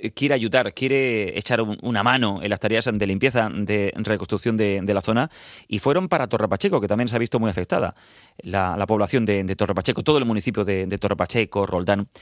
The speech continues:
Y el caso es que, eh, se han lanzado, de estos son bulos, eh, que corren como liebres, eh, por, por Twitter, por las redes sociales, se ha lanzado el bulo de que estos inmigrantes, estos jugadores en, del Ciudad de Murcia, del, del equipo de la segunda autonómica,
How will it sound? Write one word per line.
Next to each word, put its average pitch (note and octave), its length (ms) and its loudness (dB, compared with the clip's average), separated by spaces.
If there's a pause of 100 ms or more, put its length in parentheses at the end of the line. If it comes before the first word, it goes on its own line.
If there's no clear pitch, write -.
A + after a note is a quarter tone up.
(360)
Y B2 100 2
el B2+ 80 2
caso G#3 220 -2
es G#3 80 -6
que, F3 360 -2 (840)
eh, - 160 -4
se C#3+ 100 2
han D3 80 4
lanzado, F3 420 2
de A2+ 160 0
estos F3 220 0
son B2+ 160 0
bulos, D#3+ 320 2
eh, G2 100 0
que G2+ 480 0
corren C#3+ 380 2
como C3 260 2
liebres, B2 400 0
eh, G2 60 0
por, G2+ 560 0 (140)
por G2 320 0
Twitter, D#3 280 2
por A2+ 160 -2
las G2 120 0
redes B2 200 -2
sociales, C3+ 440 -2 (360)
se - 160 -2
ha C#3 40 4
lanzado F3 340 2
el D#3 100 0
bulo F3 340 2 (360)
de A2+ 380 0
que A2+ 420 0
estos D#3 240 -2
inmigrantes, E3 640 0
estos C#3+ 200 -4
jugadores D3+ 320 2
en, A#2 220 -2
del G#2 240 0
Ciudad A#2+ 220 2
de A#2+ 40 4
Murcia, C3+ 320 0
del, G#2+ 300 2
del G2+ 140 0
equipo F3 240 2
de C#3+ 40 2
la A#2+ 100 2
segunda B2 240 0
autonómica, D#3 400 0